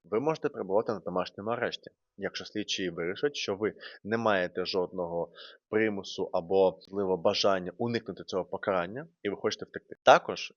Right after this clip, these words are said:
якщо ви попали, наприклад, е, до В С П у такій ситуації, тобто якщо В С П займається саме вашим питанням і у вас не відкрите кримінальне провадження, ви можете бути доставлені до резервної роти.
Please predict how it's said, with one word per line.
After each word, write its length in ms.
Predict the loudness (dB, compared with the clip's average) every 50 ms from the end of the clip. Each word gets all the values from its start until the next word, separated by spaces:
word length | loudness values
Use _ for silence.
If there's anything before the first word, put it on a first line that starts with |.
| _ -8
якщо 500 | -4 -4 -4 -2 -2 -2 0 0 0 -2
ви 300 | 0 0 0 0 0 -2 -6 _ _
попали, 440 | -4 -2 4 6 6 6 6 4
наприклад, 460 | 2 -4 -6 -6 -6 -4 -4 -6 -6 -6 -10 -10
е, 540 | -8 -6 -4 -2 -2 -2 -2 -2 -2 -2 -4
до 260 | -2 0 2 2 2
В 100 | 2 0
С 200 | -2 -2 -2 -4
П 260 | -2 -2 -2 -2 -2 -4 _ _ _ _ _ _ _
у 40 | -20
такій 300 | -18 -16 -10 -8 -6 -6
ситуації, 540 | -6 -6 -6 -4 -4 -2 -2 -4 -4 -6 -6 -6
тобто 200 | -6 -4 -4 -4
якщо 300 | -4 -2 -2 0 0 2
В 60 | 0
С 140 | 0 0 0
П 160 | -2 -2 -2
займається 460 | -2 -6 -8 -6 -6 -8 -8 -8 -10
саме 260 | -10 -8 -8 -6 -2
вашим 340 | 0 2 2 0 0 -6 -12
питанням 400 | -12 -12 -8 -6 -6 -6 -8 -10 _
і 80 | -10 -2
у 40 | 0
вас 260 | 0 0 0 -4 -8
не 220 | -8 -8 -6 -6
відкрите 440 | -6 -8 -8 -6 -6 -6 -4 -6 -10
кримінальне 380 | -16 -16 -14 -14 -12 -12 -14 -10
провадження, 500 | -8 -4 -2 -2 -2 -2 -4 -8 -10 -12 -16 _ -20 -20 _ _
ви 140 | -4 -4 -2
можете 320 | -2 -2 -4 -4 -6 -10
бути 200 | -12 -10 -10 -10
доставлені 460 | -10 -12 -6 -4 -4 -4 -4 -6 -6
до 80 | -6 -6
резервної 480 | -6 -4 0 0 0 0 0 -2 -4 -4
роти. 280 | -4 -6 -6 -8 -12